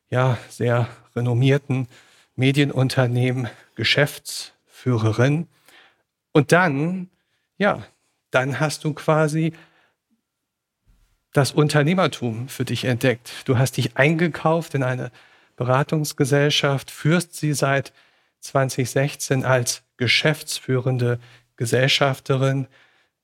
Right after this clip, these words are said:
Was sich hinter dem Namen O M C, Open Mind Management Consulting,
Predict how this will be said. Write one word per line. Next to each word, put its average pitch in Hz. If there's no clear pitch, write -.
Was 147
sich 151
hinter 147
dem 127
Namen 135
O 135
M 120
C, 151
Open 135
Mind 123
Management 143
Consulting, 127